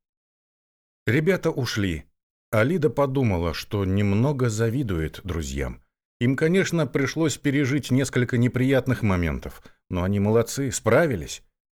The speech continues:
ЛИДА не ожидала от Иры такой житейской мудрости. Впрочем, если вовремя вспоминать, что в пятнадцатилетнем теле живет взрослая женщина.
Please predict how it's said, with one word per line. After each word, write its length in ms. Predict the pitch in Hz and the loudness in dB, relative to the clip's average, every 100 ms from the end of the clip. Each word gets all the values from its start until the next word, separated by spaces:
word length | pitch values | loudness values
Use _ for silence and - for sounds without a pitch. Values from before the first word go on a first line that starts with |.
| _ - | _ -2
ЛИДА 440 | 120 180 170 156 120 | 0 4 2 2 0
не 200 | 143 156 | 2 2
ожидала 680 | 151 151 131 160 165 135 | 2 0 2 2 4 4
от 160 | 107 - | 2 -2
Иры 340 | 135 170 156 117 | -2 2 2 2
такой 480 | 110 104 139 135 | 0 0 0 2
житейской 540 | 104 98 - 135 - 139 | 2 0 0 -2 -2 -2
мудрости. 580 | 151 131 92 - 71 - _ _ _ _ | 0 0 -2 -6 -12 -12 _ _ _ _
Впрочем, 440 | - 156 196 185 - _ _ - | -2 2 0 0 -6 _ _ -4
если 340 | 92 131 135 | -2 0 2
вовремя 460 | 135 143 131 131 127 | 2 2 2 2 0
вспоминать, 540 | - - 123 127 127 | -2 0 2 2 0
что 260 | - - 120 | -2 -4 -4
в 80 | - | -2
пятнадцатилетнем 960 | 123 - 120 - 117 120 113 110 117 113 | -6 0 -2 -2 -2 0 0 0 0 0
теле 260 | 127 113 | 0 0
живет 380 | 95 104 113 - | 0 0 0 -2
взрослая 640 | 82 92 113 - 117 120 | -4 0 -2 -2 -2 -2
женщина. 640 | 110 160 170 - - 71 | -2 -4 -6 -8 -8 -8